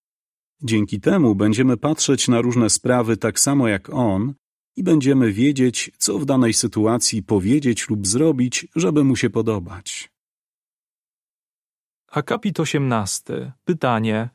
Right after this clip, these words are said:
Speaker 2: Na co jesteś zdecydowany?
Speaker 1: Zabiegajmy więc o wnikliwość od Jehowy i wysoko ją ceńmy,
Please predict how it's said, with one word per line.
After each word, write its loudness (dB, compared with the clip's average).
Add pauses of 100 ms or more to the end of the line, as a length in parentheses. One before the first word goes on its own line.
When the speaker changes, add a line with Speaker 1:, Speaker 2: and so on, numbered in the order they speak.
(460)
Speaker 2:
Na 2
co 0
jesteś 0
zdecydowany? -4 (1500)
Speaker 1:
Zabiegajmy 4
więc 2
o 2
wnikliwość 0
od 2
Jehowy 0 (120)
i 0
wysoko 2
ją 2
ceńmy, 0